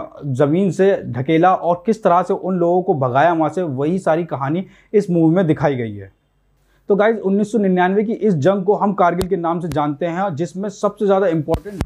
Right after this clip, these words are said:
रोल प्ले किया था कैप्टन विक्रम बत्रा ने। तो गाइस, किस तरह से पाकिस्तानी आर्मी ने हमारी जगहों पर कब्जा किया था और किस तरह से विक्रम बत्रा की आर्मी ने, विक-, उनकी बटालियन ने किस तरह से इन लोगों को उस जगह से हटाया और ढकेला, ये सारी कहानी उसी के ऊपर आधारित है।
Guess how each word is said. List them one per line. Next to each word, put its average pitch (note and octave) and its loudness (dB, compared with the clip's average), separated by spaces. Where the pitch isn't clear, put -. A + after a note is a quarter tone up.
रोल F#3+ -4
प्ले F3 -8
किया E3 -6
था F#3 -4
कैप्टन F3 -4
विक्रम D#3+ -2
बत्रा C#3 2
ने। A2 -6
तो F#3+ 0
गाइस, A#3+ 0
किस A#3+ -4
तरह G3+ 2
से G#3 -2
पाकिस्तानी F#3+ -2
आर्मी F3 0
ने A3+ 0
हमारी E3 2
जगहों E3+ 2
पर G3 -2
कब्जा E3+ 0
किया F3 -2
था G3+ 2
और G3+ 0
किस F#3+ 0
तरह G3 4
से G3+ 2
विक्रम D#3 0
बत्रा D#3+ 0
की G#3 -6
आर्मी D#3+ -2
ने, G3 -2
विक-, E3+ -8
उनकी E3 -4
बटालियन E3+ -2
ने F#3+ -2
किस G#3 -6
तरह F#3+ 4
से G3 0
इन F3+ -4
लोगों F3 2
को G#3 -2
उस G#3+ 4
जगह F3 4
से G3+ -2
हटाया D#3 2
और F#3+ 0
ढकेला, E3 0
ये G3 0
सारी F3+ 0
कहानी D#3+ 2
उसी F3+ -2
के E3+ 0
ऊपर F3+ 2
आधारित D3 0
है। A2 -10